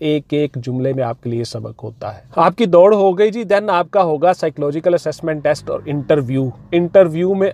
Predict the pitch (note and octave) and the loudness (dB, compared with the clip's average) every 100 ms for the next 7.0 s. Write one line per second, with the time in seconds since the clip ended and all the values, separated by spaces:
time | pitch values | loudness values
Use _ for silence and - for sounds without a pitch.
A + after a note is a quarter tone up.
0 | E3 D#3 D#3+ - D#3 - D3+ D#3+ E3 D#3 | 0 0 0 2 0 2 -4 -2 -2 -4
1 | E3 D#3+ D3+ C#3 C3+ E3 D3+ D#3+ D#3+ D#3 | -4 -2 -2 -2 -2 2 2 2 -4 -2
2 | D3 C#3+ C#3+ D3 D3 C#3+ C#3+ C#3+ A#2 A2 | -2 0 0 0 -2 -4 -4 -6 -6 -4
3 | C#3+ C#3 C#3 C#3+ D3 C#3+ C3+ C#3+ C3+ C3 | -2 -2 -2 -2 -4 -4 -2 0 0 -2
4 | B2 B2+ C#3 C3+ B2+ C3+ B2+ C3+ - C3+ | -2 -2 -2 -2 0 0 0 0 0 0
5 | C3+ B2+ C#3 B2+ B2+ C3+ C3 B2 B2+ B2 | 0 0 -4 -4 -4 -2 -2 0 0 -2
6 | B2 C#3 C#3+ - C3 C#3+ B2 A#2+ C3 | -2 -2 -2 0 -2 -2 -6 -2 -4